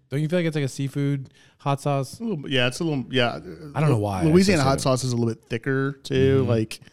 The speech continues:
Speaker 2: I like that one better.
Speaker 1: Everyone likes Cholula, right?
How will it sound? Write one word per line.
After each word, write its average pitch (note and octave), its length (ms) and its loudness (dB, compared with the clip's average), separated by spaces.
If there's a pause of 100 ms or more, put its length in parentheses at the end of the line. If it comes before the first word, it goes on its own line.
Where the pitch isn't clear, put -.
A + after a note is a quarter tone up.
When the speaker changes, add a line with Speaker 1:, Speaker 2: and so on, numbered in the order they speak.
(1000)
Speaker 2:
I B2+ 60 -2
like C3 200 0
that G2 120 -4
one F2+ 140 -6
better. E2+ 460 -10 (760)
Speaker 1:
Everyone A2+ 240 -4
likes G#2+ 120 -6
Cholula, E2 460 -6
right? D#2+ 260 -10